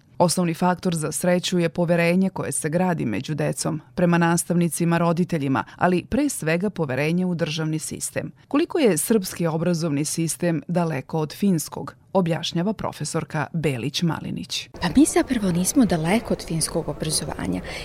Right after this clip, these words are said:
Speaker 2: i ima dosta poklapanja. Na primjer, i u Finskoj deca polaze u školu sa sedam godina, i u Finskoj nastavnici završavaju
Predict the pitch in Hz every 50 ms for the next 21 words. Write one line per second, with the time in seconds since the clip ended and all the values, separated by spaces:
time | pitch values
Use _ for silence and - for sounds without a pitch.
0 | - - - - 196 202 214 220 226 226 196 165 214 220 214 - - 226 - 214
1 | - - - 180 170 165 - - 220 202 196 165 156 - - 170 165 165 180 196
2 | 185 165 165 165 156 - 220 247 294 - - - - 175 - 185 160 160 - -
3 | - 175 - - - 165 165 170 160 - 165 - - - - 160 156 151 - -
4 | 151 - 170 160 151 151 151 151 - 147 143 147 165 170 180 185 185 196 202 -
5 | - - - - - - - - 180 196 185 - - 170 165 151 - - - -
6 | 214 214 214 220 220 220 - - - - - - 196 190 180 - - 220 208 196
7 | - - - 196 202 - - - 185 175 170 160 175 185 180 180 175 175